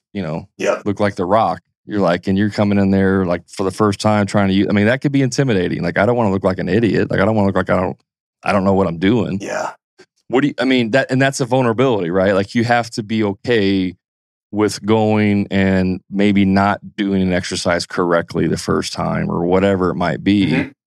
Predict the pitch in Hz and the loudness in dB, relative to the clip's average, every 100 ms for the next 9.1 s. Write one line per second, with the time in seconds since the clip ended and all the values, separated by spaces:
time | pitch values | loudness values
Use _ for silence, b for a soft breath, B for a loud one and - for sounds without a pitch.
0 | 107 110 139 139 127 107 107 92 113 110 | -8 -2 0 0 -2 -4 -6 -2 0 0
1 | - 104 95 95 98 92 90 87 95 95 | 0 2 2 2 2 2 0 2 2 0
2 | - 101 95 95 95 92 92 90 - 90 | -4 -4 -2 -2 -2 -2 -2 -2 -2 0
3 | 85 85 - 98 104 92 95 90 85 92 | 0 -2 0 0 2 0 0 -2 -2 0
4 | 95 90 - - - 85 - - - 87 | 0 -2 -6 -6 -2 -4 -4 -8 -6 -6
5 | 82 82 85 87 - - - 92 120 120 | -4 -6 -6 -6 -8 -10 -4 0 2 2
6 | 110 95 85 95 92 - 90 87 87 82 | 0 -4 -4 -4 -4 -6 -4 -2 -4 -4
7 | - - 87 92 95 - - - 90 - | -6 -6 -6 -4 -4 -6 -8 -6 -6 -4
8 | 165 175 190 110 - _ _ 131 120 101 | -4 -2 -2 -4 -8 _ _ -20 -18 -18